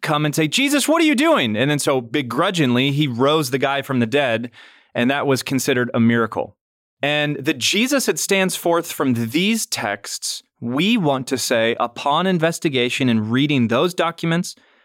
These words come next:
with these documents, is not the Jesus of Matthew, Mark, Luke,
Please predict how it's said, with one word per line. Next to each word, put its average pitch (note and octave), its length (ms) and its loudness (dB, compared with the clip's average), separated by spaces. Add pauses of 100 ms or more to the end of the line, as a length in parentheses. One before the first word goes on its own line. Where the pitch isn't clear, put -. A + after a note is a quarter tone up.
(140)
with A#2+ 140 -2
these D3+ 240 0
documents, A2 640 0 (380)
is C3+ 200 2
not C#3 400 0
the D#3+ 100 0
Jesus B2+ 680 0
of A2+ 160 0
Matthew, C3 400 0
Mark, A#2+ 320 0
Luke, G#2+ 320 0